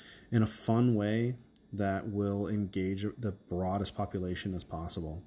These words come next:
Um, so, you know, there's a lot to think about. There's a lot, uh, to get ready as we have to try to think long-term. Uh, and, and how are we going to come,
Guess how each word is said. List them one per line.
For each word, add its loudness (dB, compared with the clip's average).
Um, -6
so, 2
you 8
know, 10
there's 8
a 6
lot 2
to 2
think 4
about. 2
There's 4
a 4
lot, 2
uh, -4
to -4
get -2
ready 0
as 0
we -2
have -4
to 0
try 0
to 2
think 0
long-term. 2
Uh, -4
and, -4
and -2
how 4
are 6
we 6
going 2
to 2
come, 0